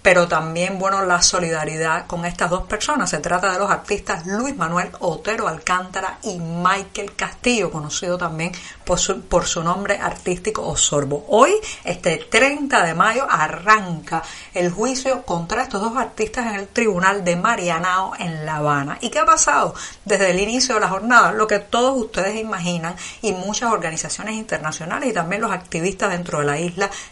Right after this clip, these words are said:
ya prevíamos. Ha amanecido, eh, ha amanecido en la capital cubana bajo un fuerte operativo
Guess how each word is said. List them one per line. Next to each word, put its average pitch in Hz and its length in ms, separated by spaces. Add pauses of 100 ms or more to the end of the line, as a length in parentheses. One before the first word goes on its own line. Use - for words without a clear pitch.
ya 190 260
prevíamos. 170 720
Ha 165 100
amanecido, 185 600 (380)
eh, 175 220
ha - 80
amanecido 202 400
en 180 220
la 165 120
capital 160 440
cubana 262 320
bajo 220 160
un 220 120
fuerte 196 600
operativo 214 640